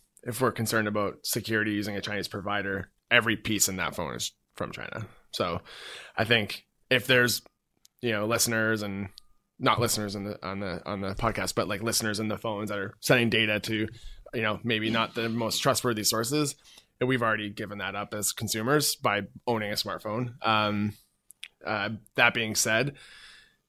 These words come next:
w-, w-, again, as consumers, you feel so powerless because we have no control over what, where that data goes anymore. And that to me is the bigger topic. Huawei,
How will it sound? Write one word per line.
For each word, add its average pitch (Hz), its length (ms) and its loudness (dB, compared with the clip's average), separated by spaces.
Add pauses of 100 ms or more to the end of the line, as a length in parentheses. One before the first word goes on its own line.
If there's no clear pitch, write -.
(680)
w-, 143 260 -4
w-, 139 300 6
again, 135 320 6
as 120 300 -2
consumers, 127 520 2
you 117 80 -2
feel 120 180 -2
so 110 140 0
powerless 107 420 0
because 107 340 -6
we 117 120 0
have 110 180 2
no 107 160 0
control 98 400 -4
over 101 400 -2 (180)
what, 113 240 2 (180)
where 110 200 2
that 98 120 -2
data 98 200 -2
goes 90 280 -4
anymore. 123 440 0 (120)
And 113 100 0
that 123 180 8
to 113 120 0
me 110 140 0
is 127 140 0
the 127 180 -2 (460)
bigger 135 160 2
topic. 139 440 0 (500)
Huawei, 165 640 8